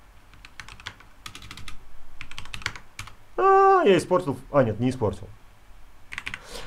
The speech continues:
Э, в формате segment window. И сказать ему типа out.dump.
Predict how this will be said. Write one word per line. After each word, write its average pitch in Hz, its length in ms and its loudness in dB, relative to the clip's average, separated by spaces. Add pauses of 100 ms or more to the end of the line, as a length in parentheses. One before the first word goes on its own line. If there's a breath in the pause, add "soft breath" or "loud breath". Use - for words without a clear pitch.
(100)
Э, 143 200 12
в 139 40 6
формате 190 400 10
segment 156 360 8
window. 127 380 4 (760)
И 233 120 -4
сказать 196 400 4
ему 185 160 2
типа 131 360 2
out.dump. 165 1040 4